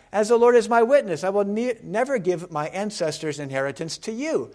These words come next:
See, the land is God's. We talked about that this morning in Bible class. The land is God's. I just can't give it away. It's his. It needs to stay in my family.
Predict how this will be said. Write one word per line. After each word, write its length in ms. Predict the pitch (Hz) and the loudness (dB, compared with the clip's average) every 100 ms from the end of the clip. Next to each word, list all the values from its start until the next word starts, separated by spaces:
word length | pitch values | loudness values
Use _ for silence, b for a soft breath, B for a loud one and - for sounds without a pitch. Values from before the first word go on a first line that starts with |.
| B | B
See, 180 | - 185 | -2 0
the 280 | 175 - 156 | 0 -8 -6
land 280 | 165 175 175 | -4 -4 -6
is 140 | 156 | -4
God's. 440 | 156 208 190 123 | 0 0 -2 -4
We 60 | 135 | -8
talked 220 | 156 147 | -6 -6
about 180 | 147 147 | -6 -6
that 320 | 151 151 151 | -4 -4 -6
this 180 | 143 139 | -12 -10
morning 220 | 147 151 | -10 -8
in 60 | 147 | -6
Bible 260 | 175 165 | -4 -6
class. 400 | 135 127 95 - b b - | -8 -10 -10 -14 b b -6
The 80 | |
land 180 | 190 208 | -4 -2
is 100 | 190 | -2
God's. 300 | 240 233 185 B - | -2 -2 -4 B -4
I 100 | 233 | -4
just 200 | 269 - | -4 -8
can't 260 | 180 170 | -8 -4
give 160 | 165 208 | -2 0
it 80 | 214 | 0
away. 520 | 220 277 277 139 - _ _ _ - | 0 0 -2 -6 -14 _ _ _ -12
It's 200 | 196 - | -12 -8
his. 380 | 269 285 156 b b | -2 -2 -2 b b
It 160 | 156 151 | -12 -6
needs 160 | 190 190 | -6 -4
to 100 | 170 | -8
stay 400 | - 208 214 202 | -4 -2 0 0
in 300 | 202 165 170 | -2 -6 -6
my 180 | 156 | -8
family. 560 | 151 240 254 156 104 | -8 -6 -6 -6 -10